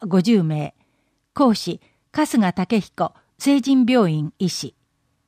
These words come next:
申し込み、四月二十七日木曜から、電話で保健予防課保健相談係、第二分庁舎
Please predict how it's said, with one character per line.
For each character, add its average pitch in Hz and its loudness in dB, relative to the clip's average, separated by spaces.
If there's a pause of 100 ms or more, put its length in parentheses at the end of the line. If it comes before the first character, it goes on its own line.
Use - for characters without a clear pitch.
(120)
申 220 4
し - -8
込 208 2
み、 180 -4 (360)
四 - 2
月 302 2
二 311 -2
十 208 4
七 208 4
日 196 0
木 208 4
曜 254 2
か 160 -6
ら、 156 -6 (340)
電 247 4
話 247 2
で 233 0
保 220 0
健 294 2
予 277 2
防 254 2
課 247 -2
保 226 0
健 247 4
相 240 -2
談 226 2
係、 170 -4 (380)
第 214 4
二 208 2
分 196 0
庁 185 -2
舎 156 -8